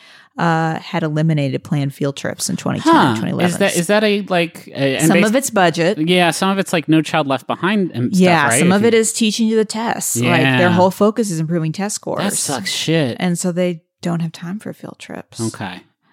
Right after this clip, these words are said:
Speaker 1: Uh, which is real sad.
Speaker 2: It is extremely sad.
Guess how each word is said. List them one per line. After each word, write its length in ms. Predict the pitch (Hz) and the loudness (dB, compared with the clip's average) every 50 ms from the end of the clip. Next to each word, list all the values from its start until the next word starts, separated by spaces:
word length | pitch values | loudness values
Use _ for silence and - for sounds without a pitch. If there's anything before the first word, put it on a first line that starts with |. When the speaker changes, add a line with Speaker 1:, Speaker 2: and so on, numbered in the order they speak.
| _ _ _ _ | _ _ _ _
Speaker 1:
Uh, 480 | 180 180 175 170 170 165 165 165 165 165 | -2 0 2 2 2 0 0 -2 -4 -6
which 200 | 170 190 - - | -8 -10 -10 -12
is 160 | 269 - - | -16 -12 -8
real 120 | 247 254 277 | -8 -8 -6
sad. 520 | - - - - 392 403 - - - - | -6 -6 -4 -4 -2 -2 -2 -2 -2 -2
Speaker 2:
It 80 | 127 135 | 0 0
is 140 | 156 156 | 0 0
extremely 560 | 175 - - - - 254 339 480 480 453 311 - | 0 -4 -6 -4 -2 -2 -2 -2 2 2 2 2
sad. 580 | - - 170 135 113 98 87 78 - - - | 4 2 2 0 0 -2 -4 -8 -12 -18 -20